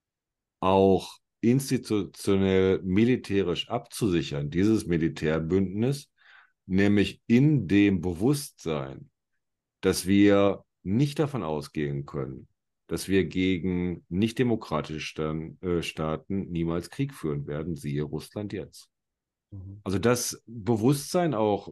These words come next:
Speaker 1: das meine ich mit, mit, mit diesem Re-, Realitätssinn. Es gibt diesen Nicht-Kriegskonsens in erster Linie unter demokratischen Staaten. Und da funktioniert er auch.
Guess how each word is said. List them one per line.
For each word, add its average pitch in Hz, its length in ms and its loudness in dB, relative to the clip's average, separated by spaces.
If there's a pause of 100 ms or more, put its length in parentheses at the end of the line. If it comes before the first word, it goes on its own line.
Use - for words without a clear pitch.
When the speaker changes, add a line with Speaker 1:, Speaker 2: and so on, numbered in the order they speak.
(220)
Speaker 1:
das 107 260 -2
meine 127 180 2
ich 110 60 0
mit, 107 260 -4
mit, 101 240 -4
mit 101 400 -4
diesem 101 600 -4
Re-, 87 400 -6
Realitätssinn. 101 1500 -2 (1200)
Es 98 200 -4
gibt 131 360 -2
diesen 101 400 2
Nicht-Kriegskonsens 95 1600 -2 (240)
in 85 300 -8
erster 143 500 0
Linie 113 460 2
unter 98 260 -4
demokratischen 85 800 -4
Staaten. - 580 -14 (380)
Und 80 240 -6
da 82 140 -2
funktioniert 98 640 -6
er 64 160 -12
auch. - 240 -20